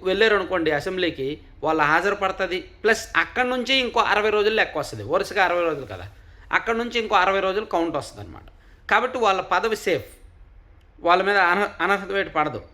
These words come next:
మరోవైపు రాజకీయంగా, రాజకీయం కూడా, "ఇదిగో మేము అసెంబ్లీకి వెళ్ళాము, గవర్నర్ గారి ప్రసంగంలో పాయింట్ లేదు" అనిపించుకుంటారు.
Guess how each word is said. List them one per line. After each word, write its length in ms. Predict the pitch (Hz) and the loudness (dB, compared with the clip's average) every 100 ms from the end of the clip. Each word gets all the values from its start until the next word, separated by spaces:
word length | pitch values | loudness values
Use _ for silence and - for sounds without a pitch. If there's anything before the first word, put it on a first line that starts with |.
| - - - | -20 -20 -2
మరోవైపు 580 | 190 214 226 220 269 - - - - - - | 2 4 4 2 0 -6 -10 -20 -20 -18 -4
రాజకీయంగా, 680 | 160 196 220 226 220 214 214 | 4 4 4 -4 -4 0 4
రాజకీయం 440 | 185 196 202 208 | 4 2 -2 -4
కూడా, 180 | 196 190 | 0 0
"ఇదిగో 200 | 180 202 | 0 0
మేము 200 | 185 175 | 0 0
అసెంబ్లీకి 420 | 165 202 202 190 | 0 -2 0 0
వెళ్ళాము, 520 | 175 180 185 180 160 - - - - | 0 2 2 0 -4 -6 -20 -20 -4
గవర్నర్ 280 | 165 196 196 | 0 2 0
గారి 180 | 180 185 | 0 0
ప్రసంగంలో 440 | 170 170 185 185 | -2 -4 -2 -2
పాయింట్ 340 | 175 175 180 170 | 0 0 0 0
లేదు" 120 | 180 | 0
అనిపించుకుంటారు. 680 | 156 147 123 - 104 117 | 0 -4 -10 -12 -14 -14